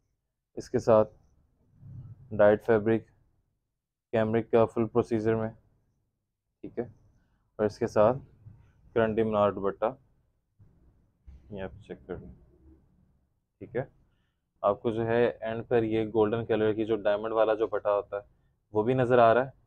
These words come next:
ठीक है, और उसके साथ जो है ये करंडी की आपको finishing भी इसमें नज़र आएगी। अगले की तरफ चलते हैं, Next check कीजिएगा, Navy blue।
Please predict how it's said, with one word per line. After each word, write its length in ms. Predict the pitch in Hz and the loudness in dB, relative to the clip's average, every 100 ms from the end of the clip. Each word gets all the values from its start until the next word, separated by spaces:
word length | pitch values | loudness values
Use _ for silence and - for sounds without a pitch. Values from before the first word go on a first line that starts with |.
| _ | _
ठीक 140 | 101 123 | -12 -10
है, 60 | - _ _ - | -12 _ _ -12
और 60 | 107 | -8
उसके 160 | 120 | -6
साथ 220 | 110 107 101 | 2 2 2
जो 140 | 107 | 0
है 120 | 107 | -2
ये 100 | 104 104 | -4 -4
करंडी 360 | 104 101 104 | -6 -6 -8
की 100 | 104 | -4
आपको 300 | 101 95 117 123 | -6 -6 -10 -12
finishing 440 | - 107 110 104 | -14 -16 -14 -8
भी 80 | 104 | -8
इसमें 240 | 95 101 98 | -8 -12 -10
नज़र 240 | 90 90 | -8 -8
आएगी। 280 | 85 82 90 _ _ _ _ _ _ _ _ _ _ _ _ _ _ _ _ _ | -10 -12 -20 _ _ _ _ _ _ _ _ _ _ _ _ _ _ _ _ _
अगले 260 | 107 110 117 | -8 -2 -2
की 60 | - | 0
तरफ 200 | 117 110 | -2 0
चलते 300 | 110 95 107 | -6 -6 -12
हैं, 100 | 107 _ 113 | -18 _ -4
Next 240 | 107 - | -4 0
check 180 | 123 - | -2 -2
कीजिएगा, 480 | 113 107 110 110 117 - _ _ _ _ _ _ - - _ _ _ - - _ _ - | -6 -2 -2 -2 -6 -14 _ _ _ _ _ _ -20 -20 _ _ _ -20 -20 _ _ -10
Navy 320 | 110 107 110 | -4 0 0
blue। 260 | 110 110 | 0 0